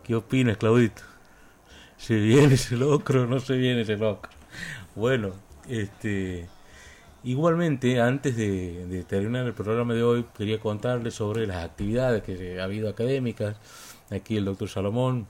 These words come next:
junto con el profesor Lucatelli, el profesor Eduardo Yugdar, eh, que son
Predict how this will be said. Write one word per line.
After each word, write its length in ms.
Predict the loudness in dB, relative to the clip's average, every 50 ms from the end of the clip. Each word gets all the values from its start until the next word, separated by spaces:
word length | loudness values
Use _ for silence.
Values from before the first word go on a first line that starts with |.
| -14 _ _ -20 _ _ _ _ _ _ _ _ _ _ -20 -16 -8
junto 300 | -4 -4 -4 -2 -4 -4
con 140 | -2 -2 -2
el 60 | -2
profesor 380 | -2 -4 -4 -4 -4 -4 -4 -4
Lucatelli, 540 | -4 -4 -8 -10 -8 -4 -4 -2 -2 -2 -4
el 120 | -6 -8 -8
profesor 360 | -8 -8 -6 -4 -4 -2 -2
Eduardo 300 | -2 -2 -2 -2 -2 -4
Yugdar, 480 | -4 -4 -4 -4 -4 -2 -2 -4 -4 -6 -10 -18 -20 -20 -20 -20 -20 -20 -20 -20 -20 -20 -20 -20 _ -14
eh, 560 | -8 -6 -4 -4 -4 -4 -4 -6 -8 -8 -10 -12 -14 -14 -14 -16 -18 -18 -20 -20 -20 -20 _ _ -10
que 100 | -10 -8
son 500 | -6 -4 -4 -2 -2 -2 -4 -6 -8